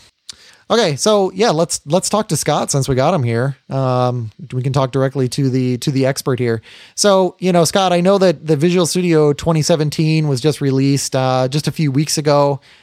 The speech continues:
It's an awesome release. I love the new installer. We actually talked to, uh, Amanda Silver about all the great features in there. Super exciting. Um, so I guess we'll, we'll put this question to you,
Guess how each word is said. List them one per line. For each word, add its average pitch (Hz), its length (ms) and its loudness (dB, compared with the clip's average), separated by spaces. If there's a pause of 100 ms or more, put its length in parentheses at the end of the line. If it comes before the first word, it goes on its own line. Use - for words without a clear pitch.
It's 131 140 -4
an 143 100 -2
awesome 151 360 0
release. 135 420 0
I 131 60 0
love 135 220 0
the 135 100 -2
new 135 140 -2
installer. 127 680 0 (320)
We 143 100 0
actually 147 240 -2
talked 143 260 -2
to, 135 240 0
uh, 123 100 2
Amanda 135 300 -2
Silver 139 260 0
about 120 200 0
all 120 100 2
the 120 80 0
great 117 180 -4
features 131 360 -4
in 117 100 -2
there. 110 340 -4
Super 135 280 -4
exciting. 120 500 -2 (340)
Um, 120 300 -4
so 170 100 2
I 165 40 2
guess 160 200 0
we'll, 156 220 2
we'll 147 120 -2
put 160 160 -2
this 156 120 -2
question 160 300 -2
to 135 60 -4
you, 151 300 0